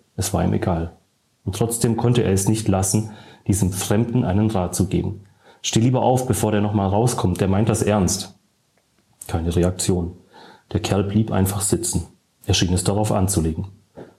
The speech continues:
"Verstehst du mich?" Helmut betonte jede Silbe. "Der kommt raus, dann bumm, und du Kopf kürzer." Wieder nichts,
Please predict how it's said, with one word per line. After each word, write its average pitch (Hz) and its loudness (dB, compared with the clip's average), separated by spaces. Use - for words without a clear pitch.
"Verstehst - 0
du 143 4
mich?" 147 0
Helmut 90 -2
betonte 95 0
jede 92 2
Silbe. 90 2
"Der 98 0
kommt 107 0
raus, 117 0
dann 104 2
bumm, 120 2
und 110 0
du 127 4
Kopf 123 -2
kürzer." 123 0
Wieder 107 4
nichts, - -4